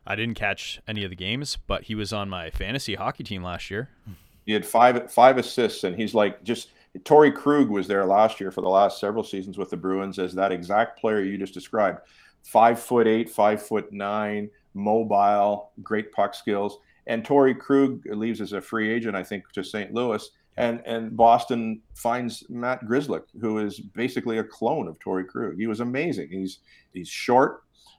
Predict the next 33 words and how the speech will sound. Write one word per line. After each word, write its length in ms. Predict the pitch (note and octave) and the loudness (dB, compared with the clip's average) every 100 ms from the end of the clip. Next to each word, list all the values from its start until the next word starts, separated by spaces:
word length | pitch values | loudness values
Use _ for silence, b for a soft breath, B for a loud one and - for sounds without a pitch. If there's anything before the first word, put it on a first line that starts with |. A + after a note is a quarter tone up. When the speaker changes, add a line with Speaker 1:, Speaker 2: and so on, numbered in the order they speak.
| _ - | _ -8
Speaker 2:
uh, 280 | D#2+ D#2+ - | -6 -4 0
fast, 640 | - A#2 C3 C3+ - - _ | 6 6 6 0 -8 -20 _
and, 400 | - F2 E2+ E2+ | -16 -14 -12 -12
uh, 180 | D#2+ D#2 | -10 -10
really 400 | D#2+ F2 A#2+ A2 | -8 -2 2 2
got 240 | F#2+ F#2 E2 | 2 -2 0
great 180 | G2 F#2 | -2 0
hockey 280 | G#2 G#2+ | 0 -2
sense. 360 | - - D#2+ - | -10 -10 -12 -10
And, 160 | - - | -10 -8
and 120 | F2+ | -4
that's, 300 | G2+ A2+ - B B B | -4 -4 -10 B B B
you 100 | - | 4
know, 140 | E3 D3 | 6 6
the 100 | C#3+ | 6
other 140 | A3 | 6
thing, 180 | F#3 B2 | 4 0
too, 400 | - D3 C3+ - - | 2 2 2 0 -6
is 160 | G#2+ | 0
they're 160 | B2 A#2+ | 0 0
training 360 | - D3 D#3+ | 0 0 2
defensemen 500 | G2+ - F#2+ F#2+ F#2+ | -2 -2 -6 -4 -4
differently 520 | F#2 F#2+ G#2+ F#2 F2+ F#2 | -4 -4 -4 -2 -2 -4
in 100 | F#2 | -6
their 160 | F2+ | -6
own 200 | F#2 F2+ | -6 -6
zone 340 | F2 G#2 G#2+ F#2 | -4 -4 -2 -6
these 200 | F2 - | -10 -4
days. 280 | F2 F2 | -4 -4
You, 100 | F#2+ F#2+ | -8 -12
you 200 | F#2+ G2+ | -10 -6
know, 180 | G2 F#2+ | -4 -4
they're, 220 | F#2+ | -4